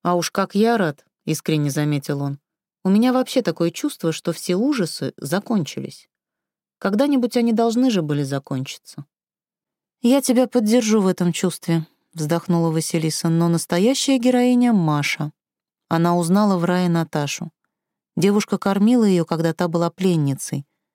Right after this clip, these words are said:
и узнала ее манеру есть. Но если бы ты не знала язык глухонемых, Маше долго бы пришлось искать того, кому бы она смогла поведать о своем открытии".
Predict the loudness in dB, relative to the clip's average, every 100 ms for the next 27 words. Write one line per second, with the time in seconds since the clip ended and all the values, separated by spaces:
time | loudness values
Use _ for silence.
0 | _ -2 0 4 2 4 4 4 2 4
1 | 2 2 0 0 -2 -6 -18 _ _ _
2 | _ _ _ _ _ _ _ 0 2 4
3 | 2 2 2 2 2 2 2 2 2 2
4 | 2 2 0 0 -2 0 0 0 0 0
5 | 0 0 0 0 0 -2 0 0 0 0
6 | -2 -2 -4 -2 -2 -2 -4 -4 -4 -4
7 | -4 -2 -4 -2 -2 0 0 -2 -4 -4
8 | -4 -2 -2 -2 -2 -2 -2 -6 -8 -4
9 | -2 -2 -4 -4 -4 -6 -10 -14